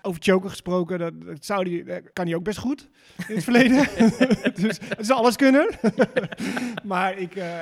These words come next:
ik ben wel fan van zijn, eh, manier van spelen ook wel. Van, ja, goede service. En hij beheert, vind ik, alle slagen. Eh,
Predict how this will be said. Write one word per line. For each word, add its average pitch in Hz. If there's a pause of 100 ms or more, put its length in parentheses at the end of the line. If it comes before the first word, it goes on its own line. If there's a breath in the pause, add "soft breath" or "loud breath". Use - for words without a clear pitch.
(160)
ik 165
ben 180
wel 175
fan 175
van 165
zijn, 143
eh, 139
manier 165
van 151
spelen 220
ook 120
wel. 123
Van, 123
ja, 92
goede 180
service. 180
En 139
hij 165 (100)
beheert, 180
vind 185
ik, 180 (100)
alle 196
slagen. 165 (200)
Eh, 151